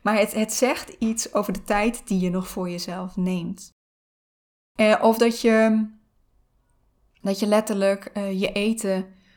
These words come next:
eh, naar binnen schrokt terwijl je nog aan het werk bent. Dat je echt heel snel gaat eten, niet meer bezig bent met je eten, maar dat het puur is, "Ja, ik heb eten nodig, het moet even tussendoor."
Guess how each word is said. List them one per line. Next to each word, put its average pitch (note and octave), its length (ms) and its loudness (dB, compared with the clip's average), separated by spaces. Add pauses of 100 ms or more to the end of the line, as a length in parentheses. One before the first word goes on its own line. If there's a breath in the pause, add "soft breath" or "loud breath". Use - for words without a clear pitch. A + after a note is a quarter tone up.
(140)
eh, G3 180 -6
naar F#3+ 180 2
binnen G#3+ 240 2
schrokt - 580 -4 (140)
terwijl G3+ 300 2
je G#3 60 2
nog G3 140 -2
aan F#3 100 -2
het F#3 120 -2
werk F#3+ 340 -2
bent. - 380 -10 (400)
Dat - 160 -8
je - 100 -6
echt - 240 -8
heel G#3 160 -2
snel G3+ 240 -2
gaat - 200 -8
eten, F#3+ 400 -2
niet A#3+ 200 2
meer G3 320 -2 (420 loud breath)
bezig A3 340 4
bent - 120 -4
met G#3 140 -6
je - 60 -10
eten, F#3+ 200 -2
maar F#3 100 -4
dat F#3 100 -6
het - 100 -16
puur A3+ 240 2
is, G3 160 -4
"Ja, - 180 -4
ik - 120 -12
heb G3+ 160 -8
eten G#3+ 340 -2
nodig, F#3 400 -2
het F#3+ 120 -6
moet G#3 200 0
even F#3+ 280 -4
tussendoor." F#3+ 680 -10